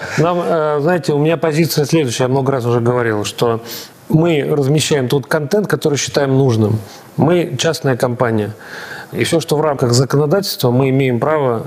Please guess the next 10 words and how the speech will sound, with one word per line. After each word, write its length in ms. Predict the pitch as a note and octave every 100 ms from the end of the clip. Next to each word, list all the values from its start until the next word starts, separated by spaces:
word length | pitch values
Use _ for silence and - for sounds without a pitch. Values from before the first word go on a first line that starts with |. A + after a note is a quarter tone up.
| -
размещать. 460 | B2 A#2+ C#3 A#2+ A#2
Это 180 | A#2
свобода 540 | C3 C3+ B2+ C#3+ B2+ A#2+
высказывания, 760 | - A#2+ A#2+ D3 A#2 G#2+ G2+
на 140 | G#2 A2
самом 280 | - A2 G#2+
деле. 240 | G#2 G#2 - - - - -
И 340 | - C3+ C#3+ C#3
никакая 540 | C3+ D#3 C#3 E3 C#3
организация, 920 | B2 C#3 C#3 D3 F3+ - C3 B2 A#2